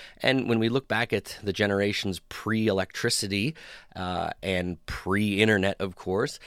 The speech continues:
the almanac was also a form of entertainment. It was something to read on those cold winter <laughs> nights. But as it is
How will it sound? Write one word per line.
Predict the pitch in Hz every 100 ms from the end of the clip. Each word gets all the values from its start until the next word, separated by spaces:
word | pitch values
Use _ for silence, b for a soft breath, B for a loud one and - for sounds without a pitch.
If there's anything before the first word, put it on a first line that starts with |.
| B B
the | 104
almanac | 120 180 117 117 -
was | 113
also | 110 120 - 131
a |
form | - 117 123
of | 113
entertainment. | 120 113 107 185 110
It | 85
was | 92
something | 104 107 110
to | 95
read | 85 117 160 101
on | 87 87
those | 87 -
cold | - 98 92 95 90 -
winter | 98 98 110 92
<laughs> | 90 -
nights. | 104 - - - - - _ - B B B B B
But | 156
as | 170 165
it | 151
is | 156